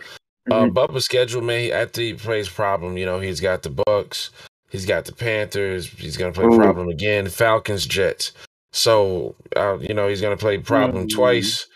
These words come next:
Speaker 1: I, I, I don't know. Maybe he,
Speaker 3: I don't see
Speaker 1: the
Speaker 3: him
Speaker 1: Week
Speaker 3: dropping a
Speaker 1: eighteen
Speaker 3: game.
Speaker 1: game against A-Rod, if he tries to sit starters, maybe A-Rod can pull something out the hat. We know A-Rod's good for it from time to time, but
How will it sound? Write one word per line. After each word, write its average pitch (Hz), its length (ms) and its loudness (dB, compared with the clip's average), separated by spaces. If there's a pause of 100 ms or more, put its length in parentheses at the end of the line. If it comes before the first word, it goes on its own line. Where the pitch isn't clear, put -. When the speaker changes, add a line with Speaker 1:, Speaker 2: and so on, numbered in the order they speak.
(640)
Speaker 1:
I, 110 260 0 (180)
I, 110 220 0 (680)
I 101 140 0
don't 107 240 0
know. 101 220 0
Maybe 101 640 -2 (680)
he, 127 120 -2
Speaker 3:
I 131 80 4
don't 135 180 2
see 127 100 -4
Speaker 1:
the 123 40 4
Speaker 3:
him 117 80 2
Speaker 1:
Week - 160 4
Speaker 3:
dropping 143 200 6
a 117 80 0
Speaker 1:
eighteen 139 240 2
Speaker 3:
game. - 0 -
Speaker 1:
game 131 240 4
against 120 320 0
A-Rod, 131 720 2
if 110 100 -6
he 117 100 -4
tries 104 280 2
to 92 60 -6
sit 95 220 -2
starters, 113 440 0
maybe 101 260 -2
A-Rod 104 420 0
can 90 100 -8
pull 107 200 -2
something 98 260 -2
out 78 100 -6
the 95 100 -6
hat. 123 280 0
We 90 140 -6
know 92 160 -2
A-Rod's 85 440 -4
good 101 240 -4
for 98 220 0
it - 60 -4
from 92 120 -8
time 95 220 -2
to 82 100 -6
time, 135 300 0 (640)
but 101 380 2